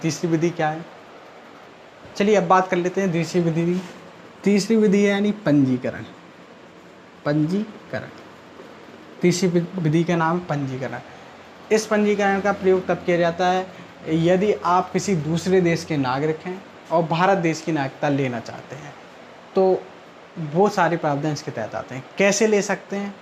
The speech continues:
वो बातें इसमें की गई हैं। कैसे ले सकते हैं,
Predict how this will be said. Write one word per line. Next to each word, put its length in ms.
वो 120
बातें 320
इसमें 280
की 140
गई 280
हैं। 100
कैसे 240
ले 140
सकते 280
हैं, 160